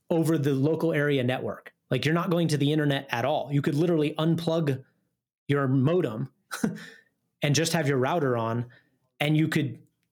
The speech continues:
you and your family could chat and video stream and all the stuff you want on the device at home. But the second you leave the house,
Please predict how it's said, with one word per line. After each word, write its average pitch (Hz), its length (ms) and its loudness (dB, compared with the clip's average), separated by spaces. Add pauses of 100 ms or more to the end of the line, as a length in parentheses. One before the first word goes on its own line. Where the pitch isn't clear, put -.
(360)
you 170 180 4
and 180 80 4
your 165 100 2
family 165 400 0
could 135 220 -4
chat 180 340 0
and 131 240 2
video 160 260 2
stream 156 400 0
and 139 60 2
all 147 140 0
the 139 80 0
stuff 147 280 -2
you 139 100 2
want 156 300 -2 (200)
on 156 160 0
the 160 80 0
device 139 460 -2
at 135 160 -4
home. 143 320 -2 (720)
But 170 260 0
the 143 80 0
second 208 300 0
you 180 100 4
leave 170 180 2
the 135 80 -2
house, 151 480 -2